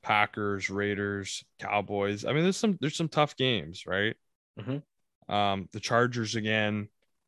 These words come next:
Speaker 1: So I, I, I don't know. I, I do. I'm not gonna say they're done, but I, I am concerned, or I would be concerned if I was a Chiefs fan.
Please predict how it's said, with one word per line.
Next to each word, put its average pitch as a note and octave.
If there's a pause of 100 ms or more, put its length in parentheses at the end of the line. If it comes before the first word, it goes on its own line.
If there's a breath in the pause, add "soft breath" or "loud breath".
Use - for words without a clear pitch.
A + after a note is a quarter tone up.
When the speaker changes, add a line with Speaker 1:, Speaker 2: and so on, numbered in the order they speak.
(280)
Speaker 1:
So B2
I, A2+
I, B2
I -
don't E3
know. A#2+
I, A2
I C3
do. D3 (1120)
I'm C3
not D#3
gonna D#3
say D3
they're A#2
done, A#2 (640)
but A2+
I, A2+
I A2
am A2 (360)
concerned, G2
or G#2
I A2
would A2+
be G#2+
concerned F#2
if E2+
I F#2
was F2+
a F2+
Chiefs -
fan. E2